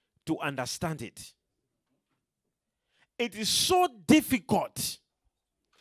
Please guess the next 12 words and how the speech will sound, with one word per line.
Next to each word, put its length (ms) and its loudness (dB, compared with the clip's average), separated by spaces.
to 140 2
understand 500 0
what 140 -2
I'm 80 -2
talking 400 -4
about. 480 -8
It 180 -2
would 240 -4
take 340 4
grace. 680 6
It 220 0
would 160 2